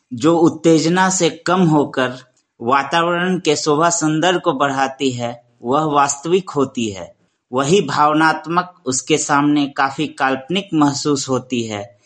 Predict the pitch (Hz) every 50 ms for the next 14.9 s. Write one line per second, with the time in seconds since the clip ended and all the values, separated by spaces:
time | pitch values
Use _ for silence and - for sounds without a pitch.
0 | _ _ _ _ - 151 156 - - 175 170 165 165 160 - - - _ _ _
1 | - 139 135 131 - - 165 196 196 - 185 - - - - - - - 135 -
2 | - _ - - - 143 139 143 143 143 151 143 147 147 131 120 131 135 127 156
3 | 165 160 - _ _ _ _ _ _ _ 117 113 117 110 113 131 131 135 147 147
4 | 127 110 92 - - - _ _ _ _ _ _ - 131 139 127 - 180 185 180
5 | 156 156 147 151 147 - - - 180 185 202 196 196 - 175 151 160 165 156 160
6 | - 156 156 151 156 165 170 165 - - 151 143 143 143 135 131 143 156 151 143
7 | 123 127 127 127 156 165 - 127 127 120 - - 139 131 135 135 131 123 110 110
8 | 107 110 - _ _ _ _ _ _ - - 160 185 196 175 - 185 165 160 156
9 | 156 156 151 151 - - 165 147 127 104 92 - - _ _ _ _ _ _ -
10 | 143 156 156 - - - _ 160 151 151 175 165 135 - 190 156 143 135 120 139
11 | 147 143 - 185 185 190 185 185 - - _ _ - - - - 165 165 165 151
12 | 208 226 170 170 165 143 147 143 131 127 - 131 113 107 98 90 78 - - _
13 | _ _ _ _ _ _ - 110 98 135 160 147 143 147 151 156 151 151 156 151
14 | 135 139 143 139 - 165 185 185 151 143 123 151 147 143 147 147 143